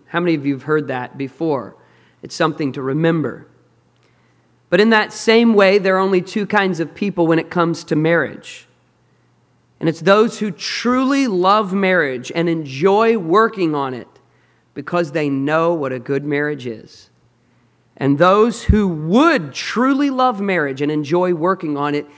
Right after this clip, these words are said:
if they knew what a good marriage was. Can I just say, you want this? You want a taste from what God has designed?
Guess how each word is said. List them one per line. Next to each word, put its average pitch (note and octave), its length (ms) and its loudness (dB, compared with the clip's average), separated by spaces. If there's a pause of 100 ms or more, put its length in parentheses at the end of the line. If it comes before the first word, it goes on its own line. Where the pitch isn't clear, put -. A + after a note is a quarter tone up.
(260)
if F#3+ 260 0
they D#3 180 -2
knew C#3 640 2 (280)
what D3 180 0
a C3 80 -2
good E3 500 2 (180)
marriage C#3 520 -4 (140)
was. A#2 460 -10
Can F3 120 -4
I B3 120 0
just B3 200 -6
say, G3+ 140 0
you F3 260 -2
want D#3 380 0
this? G3 420 -6 (480)
You G3 140 0
want B3+ 200 2
a G3+ 60 0
taste F#3 500 -4
from E3+ 220 -4
what E3 200 -2
God E3 280 2
has D3+ 240 -6
designed? D3+ 680 -6